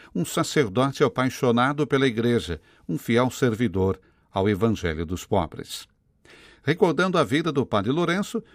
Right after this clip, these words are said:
o Papa disse que ele viveu plenamente as bem-aventuranças evangélicas da pobreza e da humildade, deixando seus privilégios burgueses, sua riqueza, seus confortos, sua cultura elitista, para se tornar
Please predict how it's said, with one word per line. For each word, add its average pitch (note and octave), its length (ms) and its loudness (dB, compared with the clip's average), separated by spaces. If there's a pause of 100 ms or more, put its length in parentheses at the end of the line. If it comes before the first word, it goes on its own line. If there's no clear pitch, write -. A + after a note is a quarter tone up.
(140)
o F#3+ 100 -2
Papa F3 400 2
disse D#3+ 340 -2
que - 80 -6
ele E3+ 120 -2
viveu B2+ 320 2
plenamente D#3 640 0
as G#2 180 -2
bem-aventuranças A2 920 0
evangélicas F#2+ 760 -2
da E2+ 140 -4
pobreza C#3 600 2 (220)
e F#3+ 80 -6
da D#3 100 0
humildade, A2 720 0 (320)
deixando D3+ 560 0
seus C3 320 0
privilégios D3 760 0
burgueses, A#2 840 0 (220)
sua F#2+ 240 -2
riqueza, F2+ 560 0
seus - 300 -4
confortos, A2+ 840 2 (220)
sua - 200 -6
cultura D3+ 540 0
elitista, D#3 680 0 (280)
para - 160 -6
se E3 160 -4
tornar C3 520 0